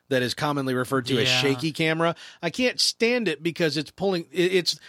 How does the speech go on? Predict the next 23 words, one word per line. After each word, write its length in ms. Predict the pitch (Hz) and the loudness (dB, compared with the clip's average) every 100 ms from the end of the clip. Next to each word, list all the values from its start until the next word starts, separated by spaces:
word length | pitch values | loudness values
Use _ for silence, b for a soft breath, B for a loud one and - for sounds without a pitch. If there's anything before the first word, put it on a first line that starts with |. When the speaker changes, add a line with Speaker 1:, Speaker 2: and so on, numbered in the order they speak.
| B B | B B
Speaker 1:
they're 120 | 175 | 0
trying 360 | - 214 240 214 | 2 2 2 2
to 80 | 175 | 2
make 260 | 175 175 | 2 2
it 140 | 170 - | -2 -2
feel 260 | 175 170 | 2 4
like 180 | 156 135 | 2 0
it's 160 | 143 135 | -2 -2
more 160 | 143 | -2
intense 540 | 127 - 156 160 165 113 | -2 -2 0 0 -2 -2
by 200 | 123 113 | -2 0
having 280 | 143 139 | 0 -2
things 260 | 131 135 107 | -4 -4 -2
moving. 420 | 127 147 180 190 - | 0 2 0 -2 -2
Speaker 2:
Right, 300 | 185 135 160 | 0 2 4
Speaker 1:
But 100 | 180 | 4
Speaker 2:
or 60 | 180 | 4
Speaker 1:
if 60 | |
it's 40 | 185 | 2
Speaker 2:
having 180 | 175 160 | 2 0
them 220 | 143 127 | -2 -2
breathing 400 | 127 123 123 131 | -4 -2 -2 2
Speaker 1:
But 160 | 185 | 0